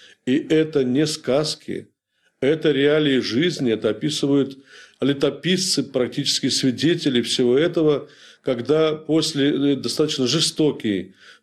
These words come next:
можно сказать, э, князь, а, имевший много жен, сотни жен, э, невольниц и так далее, и так далее,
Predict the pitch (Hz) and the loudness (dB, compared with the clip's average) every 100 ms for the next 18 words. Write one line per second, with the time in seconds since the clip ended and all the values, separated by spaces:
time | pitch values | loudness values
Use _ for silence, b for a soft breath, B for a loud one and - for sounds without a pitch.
0 | - 127 113 113 - 120 107 107 - 113 | -2 -2 0 -2 -2 0 2 0 -2 -4
1 | 107 101 98 117 147 185 190 - _ _ | -2 -2 -2 0 2 2 -2 -10 _ _
2 | _ _ b b b b - 113 110 120 | _ _ b b b b -6 0 2 2
3 | 151 165 165 - 120 107 101 127 131 110 | 2 2 0 0 2 2 0 0 0 0
4 | 95 131 156 180 175 - _ _ _ _ | 0 2 2 0 -8 -14 _ _ _ _
5 | - - 147 160 170 165 151 165 160 151 | -2 2 2 2 0 -2 0 2 2 -2
6 | 147 _ _ _ _ B B B _ 117 | -8 _ _ _ _ B B B _ 0
7 | 117 117 117 113 110 107 104 101 104 107 | 2 2 2 2 2 2 2 0 -2 -4
8 | 107 110 120 123 160 156 143 135 - - | -4 0 0 2 2 2 -2 -2 -6 -4
9 | 113 107 113 101 127 127 117 113 110 117 | -4 -2 -4 -2 0 2 2 0 -2 2
10 | 165 165 151 143 | 2 4 2 0